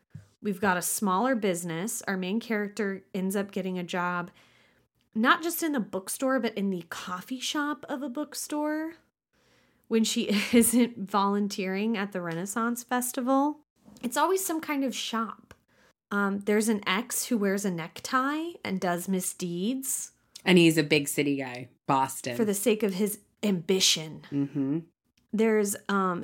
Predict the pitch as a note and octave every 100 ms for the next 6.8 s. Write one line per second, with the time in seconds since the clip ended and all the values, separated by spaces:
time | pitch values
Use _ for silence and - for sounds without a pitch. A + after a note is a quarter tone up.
0 | - G3+ G3 F#3 G3+ A3 C#4+ - C#4 C4+
1 | C#4+ C#4 C#4+ C4+ A#3 A3 - F#3 F#3 G3
2 | A3 B3 C4 C4+ - G3 F#3+ E3+ F3 F#3+
3 | A3+ A3 A3+ - G#3 F#3+ E3 E3+ G3 F#3
4 | F3 - D#3+ D#3 E3+ F#3 A3+ C4 E3+ C#3+
5 | C#3 D3+ F3+ - - - - - - -
6 | - - G3+ G3 G3 A3 G#3+ G3+